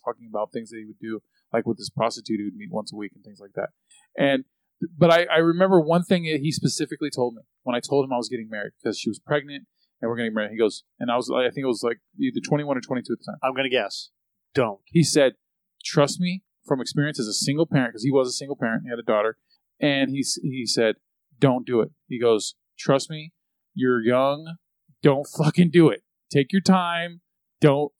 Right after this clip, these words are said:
Speaker 1: fucking do it." And I, I heard him, I, I, I heard him, but I didn't hear him. So I was like, "I, I appreciate your advice and everything, but I got this, right? I got this."
Speaker 2: No, you don't.
Speaker 1: Yeah. <laughs> Yeah, I don't got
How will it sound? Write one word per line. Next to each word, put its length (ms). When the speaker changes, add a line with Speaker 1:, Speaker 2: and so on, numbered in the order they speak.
Speaker 1:
fucking 360
do 160
it." 140
And 260
I, 260
I 180
heard 300
him, 140
I, 240
I, 100
I 60
heard 180
him, 80
but 80
I 40
didn't 280
hear 180
him. 100
So 160
I 100
was 120
like, 100
"I, 100
I 40
appreciate 360
your 140
advice 320
and 100
everything, 280
but 100
I 80
got 280
this, 280
right? 200
I 40
got 160
this." 300
Speaker 2:
No, 120
you 100
don't. 100
Speaker 1:
Yeah. 960
<laughs> 140
Yeah, 140
I 80
don't 340
got 120